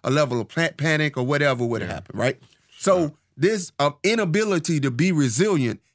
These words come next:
Speaker 1: is, let's tell the truth of the matter,
Speaker 2: Yeah.
Speaker 1: is nurture.
Speaker 2: Mm.
Speaker 1: Because we baby babies
Speaker 2: Yeah.
Speaker 1: too long.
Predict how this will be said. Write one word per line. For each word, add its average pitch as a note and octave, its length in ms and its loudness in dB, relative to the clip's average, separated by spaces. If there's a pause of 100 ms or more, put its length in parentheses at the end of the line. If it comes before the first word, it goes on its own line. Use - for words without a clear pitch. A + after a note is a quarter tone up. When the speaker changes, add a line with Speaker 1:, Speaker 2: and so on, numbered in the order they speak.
(180)
Speaker 1:
is, C#3+ 640 2 (140)
let's B2 200 -2
tell C3+ 160 0
the A2 80 -4
truth B2 260 -4
of G#2 60 -4
the F#2+ 60 -2
matter, F2 320 -6 (180)
Speaker 2:
Yeah. F#2+ 140 -12
Speaker 1:
is A#2+ 160 -2
nurture. C#3 340 0 (380)
Speaker 2:
Mm. F#2+ 240 -10 (100)
Speaker 1:
Because D#3+ 460 2
we E3 220 4
baby D#3 840 6 (220)
babies B2 760 4 (100)
Speaker 2:
Yeah. F#2 140 -18
Speaker 1:
too D#3+ 220 4
long. G#2 420 4